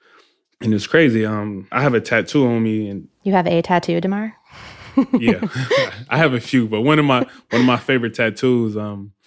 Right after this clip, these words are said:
Speaker 1: I don't think I never even spoke on this, but one of my tattoos say,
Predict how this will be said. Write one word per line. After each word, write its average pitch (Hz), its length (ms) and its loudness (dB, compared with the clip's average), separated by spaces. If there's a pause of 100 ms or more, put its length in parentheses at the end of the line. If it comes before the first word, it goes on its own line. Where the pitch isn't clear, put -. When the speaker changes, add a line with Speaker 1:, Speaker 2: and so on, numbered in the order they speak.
(540)
Speaker 1:
I 101 60 -4
don't 113 180 2
think 101 160 -2
I 98 60 -2
never 104 240 -2
even 92 320 -4
spoke - 400 -4
on 95 120 -6
this, 90 180 -8
but 95 160 -8
one 104 140 -4
of 107 60 -2
my 95 120 -6
tattoos 104 560 -4
say, 98 260 -4